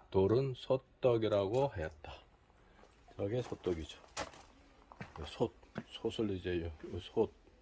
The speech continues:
그 밑에 이제 돌 같은 걸 이렇게 이제 올려놓은 거죠.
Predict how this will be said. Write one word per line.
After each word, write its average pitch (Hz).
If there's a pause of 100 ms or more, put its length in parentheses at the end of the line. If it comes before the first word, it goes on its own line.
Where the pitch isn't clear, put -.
(580)
그 98
밑에 101
이제 95
돌 104
같은 104
걸 98
이렇게 82
이제 82
올려놓은 90
거죠. 85